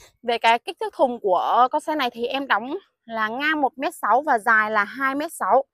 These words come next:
Ngang một mét sáu và dài là hai mét sáu và toàn bộ là thùng, à, inox ba lẻ tư, toàn bộ là thùng inox ba lẻ tư. Tất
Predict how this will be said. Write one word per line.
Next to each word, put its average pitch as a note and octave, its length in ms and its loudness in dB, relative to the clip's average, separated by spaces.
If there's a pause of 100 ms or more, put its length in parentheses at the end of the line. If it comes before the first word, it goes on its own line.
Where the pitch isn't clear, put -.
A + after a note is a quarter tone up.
(320)
Ngang D4+ 260 2
một C4+ 160 0
mét D4+ 160 -4
sáu A#3+ 240 4
và C4 160 2
dài G#3+ 320 4
là G#3+ 80 4
hai C4+ 240 0
mét D#4 180 -4
sáu A#3+ 220 0
và C#4+ 100 0 (100)
toàn A#3 320 2
bộ A#3 200 -2
là A3+ 280 2 (580)
thùng, B3 300 4
à, G#3+ 460 6 (720)
inox D4 360 2 (120)
ba C#4+ 180 6
lẻ G3+ 240 0
tư, D#4 240 6 (400)
toàn B3 280 2
bộ B3 160 4
là A#3 120 0
thùng A3 260 -8
inox C#4+ 260 -8
ba C#4 120 -2
lẻ A3 120 -4 (100)
tư. D4 200 6 (760)
Tất G4+ 120 2